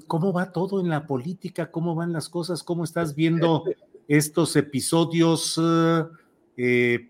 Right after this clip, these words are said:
Speaker 1: pues, de accidentes recientes? Uno de ellos, la muerte en un avionazo, avionazo según la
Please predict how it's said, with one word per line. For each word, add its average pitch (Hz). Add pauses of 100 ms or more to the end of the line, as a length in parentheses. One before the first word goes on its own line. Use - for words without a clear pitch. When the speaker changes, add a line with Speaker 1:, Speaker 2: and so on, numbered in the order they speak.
Speaker 1:
pues, 113
de 110
accidentes 151
recientes? 170
Uno 156
de 139
ellos, 170 (540)
la 123 (200)
muerte 175 (140)
en 120
un 147
avionazo, 156
avionazo 117
según 117
la 107